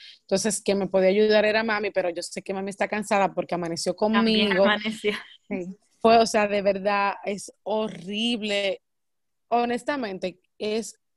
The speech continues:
Speaker 1: ahora que yo me estoy recuperando y no me estoy recuperando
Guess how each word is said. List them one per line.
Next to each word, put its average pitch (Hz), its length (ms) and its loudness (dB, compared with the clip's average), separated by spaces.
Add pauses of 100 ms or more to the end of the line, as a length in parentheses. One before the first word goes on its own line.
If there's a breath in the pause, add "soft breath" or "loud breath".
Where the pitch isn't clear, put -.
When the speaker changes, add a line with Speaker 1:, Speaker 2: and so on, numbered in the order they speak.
(180)
Speaker 1:
ahora 185 360 0
que - 160 -8
yo 165 80 -6
me 170 80 -8
estoy 180 180 -8
recuperando 170 760 -2
y 190 120 -4
no 185 100 2
me 185 60 2
estoy 202 200 2
recuperando 185 720 4